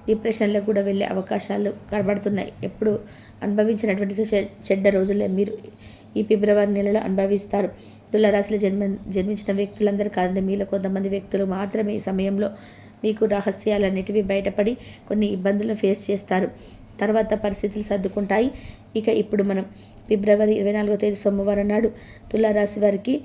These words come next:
రాత్రి ఎనిమిది గంటల ముప్పై నిమిషాల తర్వాత ఎవ్వరికీ తెలియని రెండు రహస్యాలు ఏ విధంగా బయటపడతాయనే విషయాన్ని గురించి ఇప్పుడు మనం తెలుసుకుందాం. అయితే ముందుగానే మేము చెప్తున్నాం, ప్రతి ఒక్కరు గుర్తుపెట్టుకోండి. ఇప్పుడు మనం చెప్పుకోబోయే విషయాలు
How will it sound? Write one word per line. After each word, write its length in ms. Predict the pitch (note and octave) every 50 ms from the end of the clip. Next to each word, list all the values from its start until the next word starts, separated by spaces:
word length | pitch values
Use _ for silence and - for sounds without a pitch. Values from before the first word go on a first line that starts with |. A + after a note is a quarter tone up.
| - - - - - - -
రాత్రి 460 | G3+ G3+ G#3+ G#3 G#3+ - G#3+ A3+ A3+ - -
ఎనిమిది 380 | G3+ G#3 G#3 G#3 G#3+ G3+ G#3
గంటల 360 | G#3+ G#3 G3 G#3 G#3 G#3+ G#3+ - -
ముప్పై 360 | G#3 G3+ G3 - - A3 G#3+
నిమిషాల 320 | G#3 G#3 G3+ - A3 G3+
తర్వాత 440 | G3 G#3 G3 F#3+ G3 G3 G3 G#3+ G#3 G#3+ - - - - - - - -
ఎవ్వరికీ 580 | - G#3 G3 F#3+ G#3+ A3 G#3+ G#3+ G#3+ - - G#3+
తెలియని 580 | F#3+ - - G#3 G3+ G3 G#3+ G#3+ G3+ G3+ G#3
రెండు 320 | G#3 G3 G3 G3 G3 G3 G3
రహస్యాలు 680 | F#3+ G3+ F#3+ - G#3 G#3 G#3 - - G#3 G3+ G3+ G3+ - -
ఏ 80 | G3 G3
విధంగా 320 | G3+ G#3 G#3 G3+ G3 G3+
బయటపడతాయనే 760 | G3 F#3+ G3+ G3 G3 G3 - G3+ G3 F#3+ - G3+ G3 G3 G3
విషయాన్ని 420 | G3 G3+ G3 - - G3 G3 G3 F#3+
గురించి 360 | G3+ G3+ G3+ G3+ - A#3+ G#3 G#3+ - - - - - - -
ఇప్పుడు 180 | G3+ - B3 A#3+
మనం 180 | A3 A3+ A3
తెలుసుకుందాం. 600 | G#3+ G#3+ G3+ G3+ G3 G3 - - G#3 G3 G3 - - - -
అయితే 260 | A3+ G#3+ G#3+ G3 A3+
ముందుగానే 540 | A3 G#3 G3+ G#3 G3+ G#3 G3+ G#3+ G#3+ G#3 G#3
మేము 360 | G#3 G#3 G#3 G#3 G#3 G#3 F#3+ F#3
చెప్తున్నాం, 400 | G3+ G3+ G#3 - G3+ G3+ F#3+ F#3+ F#3+ - - - - - - - - - - - - - - - - - - - -
ప్రతి 220 | F#3+ G3 F#3+ A#3
ఒక్కరు 240 | G#3+ G3+ G#3 A3+ G#3+
గుర్తుపెట్టుకోండి. 640 | G#3 G#3 G#3 F#3+ G#3+ G#3+ G#3+ - - F#3 G#3+ G#3+ G#3+ -
ఇప్పుడు 200 | G3+ F#3 - G#3
మనం 180 | G#3 G#3 G3 G#3
చెప్పుకోబోయే 480 | G3 - F#3+ - - - G#3 G3+ G3
విషయాలు 380 | F#3 G3 F#3 - G#3+ G3+ G#3+ B3